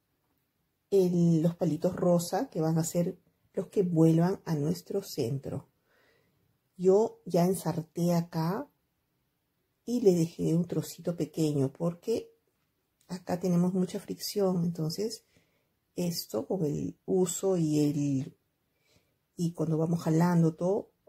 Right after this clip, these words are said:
podemos romperlo. Entonces solamente desperdiciamos un pequeño trocito de material que es como un centímetro nomás. Entonces empezamos a envolver y coser,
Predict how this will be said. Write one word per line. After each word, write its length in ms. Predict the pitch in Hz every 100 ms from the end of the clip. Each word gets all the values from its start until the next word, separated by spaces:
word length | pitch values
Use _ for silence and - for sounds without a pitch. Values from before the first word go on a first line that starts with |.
| _
podemos 420 | 160 151 151 165
romperlo. 680 | 170 151 - 131 120 127 - _
Entonces 480 | - 160 180 196 -
solamente 840 | - - 156 156 156 156 165 190 _ _ _ _ _ -
desperdiciamos 840 | - 165 165 139 151 165 165 - _
un 200 | - 208
pequeño 400 | 180 165 165 170
trocito 460 | 170 151 - 165 165
de 40 |
material 640 | 160 143 143 135 139 135 165
que 100 | 175
es 120 | 170
como 300 | - 196 151
un 100 | 160
centímetro 680 | 175 151 151 127 123 - 92
nomás. 500 | 82 - - - - _ _ _ _ _ _ _ _ _ _ _ _ -
Entonces 520 | 220 - 214 233 233
empezamos 880 | 202 170 170 180 175 196 277 - -
a 320 | 214 202 226 - _ -
envolver 800 | - 214 190 170 160 156 165 233 - _ _ _ _ _ _ _ _ _
y 140 | - 220
coser, 680 | - 254 - 262 208 135